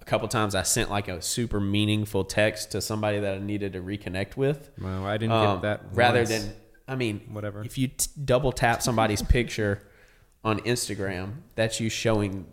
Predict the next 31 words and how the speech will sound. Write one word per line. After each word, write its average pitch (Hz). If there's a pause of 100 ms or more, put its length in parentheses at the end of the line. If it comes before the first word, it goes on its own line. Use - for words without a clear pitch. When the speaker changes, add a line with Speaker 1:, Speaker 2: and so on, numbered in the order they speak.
(160)
Speaker 1:
them 101 (120)
some 98
love, 95
right? 92
Some 95
care, 92
some 90
affection. 92 (720)
But 117
if 113
you 110
send 131
somebody 117
a 98
super 120
well 107
thought 107
out 98
text, -
that's 123
nowhere 117
in 98
comparison. 98 (760)
Speaker 2:
I 139
Speaker 1:
And 123
Speaker 2:
wouldn't, 131
Speaker 1:
so 120
Speaker 2:
I 123
wouldn't 131
know, 143
Andy. 113